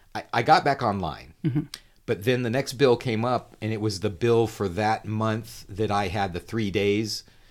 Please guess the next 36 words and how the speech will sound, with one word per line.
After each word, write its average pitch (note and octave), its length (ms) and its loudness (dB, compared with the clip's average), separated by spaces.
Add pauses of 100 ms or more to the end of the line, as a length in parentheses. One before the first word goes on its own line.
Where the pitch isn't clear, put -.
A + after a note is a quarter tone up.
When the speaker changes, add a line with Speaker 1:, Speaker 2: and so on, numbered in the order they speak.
(160)
Speaker 1:
And A2 100 -4
I - 20 -4
said, A2 240 -4
"You E3 80 -2
know G3+ 60 0
what? F3 180 -4
I D3 80 -2
want A#3+ 220 -4
credit - 320 -6
for F2 100 -4
those D2+ 280 -10
Speaker 2:
Mm, A3 100 4
Speaker 1:
three E3+ 120 2
Speaker 2:
yeah, G#3+ 140 2 (140)
Speaker 1:
days." - 240 -8
Speaker 2:
yeah. A3 240 0
Speaker 1:
I C#3 60 0
mean, B2 140 2
sure, F3 360 2
I B2 140 4
didn't A#2 240 0
pay C3 200 0
my F#2+ 220 -2
bill, A#2+ 560 4
and G#2+ 160 -4
they A2+ 200 -2
ended A2+ 220 -2
up, A2 220 0 (380)
you B2 100 0
know, G#2 40 0
giving C3 260 0
me B2 80 -2
a G#2+ 40 -6
couple B2+ 320 0
extra G#2+ 300 -2
weeks C3 680 -2